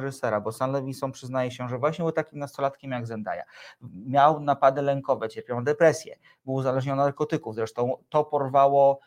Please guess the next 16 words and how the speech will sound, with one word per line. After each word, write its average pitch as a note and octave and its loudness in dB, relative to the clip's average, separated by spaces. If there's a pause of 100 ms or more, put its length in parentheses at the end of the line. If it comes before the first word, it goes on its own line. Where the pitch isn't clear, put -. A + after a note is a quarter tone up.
(260)
y, C3 -2
najpierw C#3 -6
izraelskich C#3+ 0
producentów B2+ -6
tego A2 -2
serialu, A2 -2
bo A2 -6
najpierw A#2+ -6
była A#2 -10
izraelska A#2+ -2
wersja, G#2 -4
teraz G#2+ -6
jest A#2 -12
amerykańska. A#2+ -4 (420)
Y, - -6 (260)
y, - -6